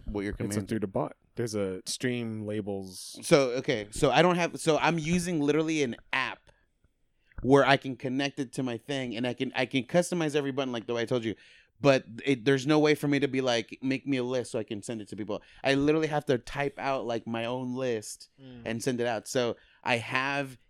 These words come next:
Speaker 1: a notepad, and every time I update it, I update it there.
Speaker 3: <laughs>
Speaker 1: And I need to figure out how to, like, I need to figure out a command. Oh, I could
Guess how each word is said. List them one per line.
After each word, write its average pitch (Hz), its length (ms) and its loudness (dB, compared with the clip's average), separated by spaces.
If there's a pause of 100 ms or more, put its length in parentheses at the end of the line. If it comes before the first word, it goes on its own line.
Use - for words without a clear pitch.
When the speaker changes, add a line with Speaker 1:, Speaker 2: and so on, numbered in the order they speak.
(180)
Speaker 1:
a 120 140 4
notepad, 117 680 4
and 120 80 -2
every 135 120 0
time 147 160 0
I 139 80 0
update 143 220 0
it, 123 100 -2
I 107 120 -4
update 120 320 -6
it 107 160 -12
there. 120 380 -6
Speaker 3:
<laughs> - 60 -20 (180)
Speaker 1:
And 131 120 -2
I 139 60 2
need 151 160 4
to 151 80 0
figure 151 260 0
out 143 140 2
how 143 240 -2
to, 143 100 -2
like, 127 480 -2 (1600)
I 139 100 2
need 156 120 6
to 180 80 6
figure 175 240 4
out 170 100 6
a 147 60 2
command. 139 320 -4
Oh, 226 300 2
I 220 100 2
could 196 280 -6